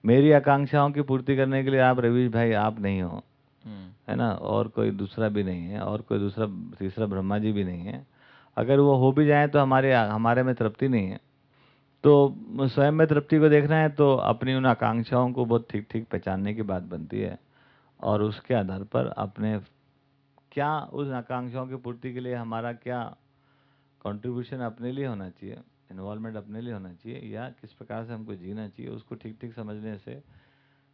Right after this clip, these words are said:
Speaker 1: ये देखा ही गया है कि आपकी प्र-, पुरानी प्रवृत्तियों पर आपकी आकांक्षाएं भारी पड़ने लगती है और प्रवृत्तियों का परिमार्जन शुरू हो जाता है।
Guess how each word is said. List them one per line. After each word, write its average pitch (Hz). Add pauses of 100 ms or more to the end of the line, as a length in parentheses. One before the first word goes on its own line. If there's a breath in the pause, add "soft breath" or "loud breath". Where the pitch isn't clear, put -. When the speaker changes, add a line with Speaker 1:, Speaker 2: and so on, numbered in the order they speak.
Speaker 1:
ये -
देखा 107
ही 131
गया 117
है 123
कि 135
आपकी 113
प्र-, 104
पुरानी 107
प्रवृत्तियों 107
पर 131
आपकी 104
आकांक्षाएं 104
भारी 101
पड़ने 117
लगती 110
है 143
और 156
प्रवृत्तियों 113
का 143
परिमार्जन 110
शुरू 160
हो 147
जाता 95
है। 87